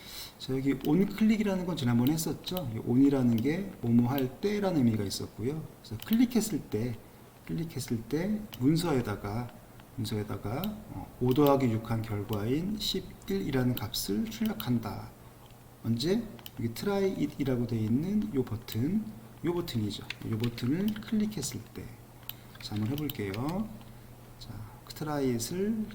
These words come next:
클릭했을 때. 어, 여기 이제 십일이라는 결과가 다큐멘트에 써졌죠. 자, 그래서 여기 이제 아까 봤던 요 내용이 지금 나와 있네요. 자,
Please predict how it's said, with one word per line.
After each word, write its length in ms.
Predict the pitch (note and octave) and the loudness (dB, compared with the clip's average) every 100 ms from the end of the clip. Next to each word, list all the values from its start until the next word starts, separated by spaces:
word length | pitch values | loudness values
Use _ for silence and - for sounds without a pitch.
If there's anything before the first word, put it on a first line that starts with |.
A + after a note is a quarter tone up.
| - | -10
클릭했을 540 | - G#3 G3+ - - - - | -2 -2 -2 -6 -8 -10 -12
때. 140 | - - - - - - - - - | -14 -14 -16 -20 -20 -20 -20 -18 -6
어, 140 | A#2 | -4
여기 180 | B2+ B2+ | 0 2
이제 100 | C3 | 4
십일이라는 640 | - A3+ - E3 D#3+ E3 D3+ | 2 0 2 0 2 2 2
결과가 600 | A#2 A2 A#2 E3+ C3+ - | 0 0 -2 -2 -4 -4
다큐멘트에 500 | B2+ - F3+ D#3+ D#3+ | -6 -2 -2 0 0
써졌죠. 520 | G3 G3+ D#3 - - - - - - - - - - | -2 -2 -2 -4 -12 -12 -18 -20 -20 -20 -18 -18 -18
자, 200 | - G#2 | -10 -6
그래서 520 | F3 F#3 C#3+ D3 A#2 | -2 0 2 2 0
여기 160 | A2 A#2+ | 0 0
이제 140 | A2+ | 0
아까 220 | G2+ - | -2 0
봤던 460 | G#2+ G#2+ - A2 A2+ | 0 -2 -2 -2 2
요 60 | C3 | 6
내용이 300 | C#3+ D3 C3+ | 6 8 6
지금 160 | B2+ | 4
나와 240 | G#2 G2 G2+ | 2 -2 -4
있네요. 380 | G2+ G2+ A2 - - - - - - - - | -6 -6 -10 -12 -18 -20 -20 -20 -16 -16 -14
자, 160 | - | -16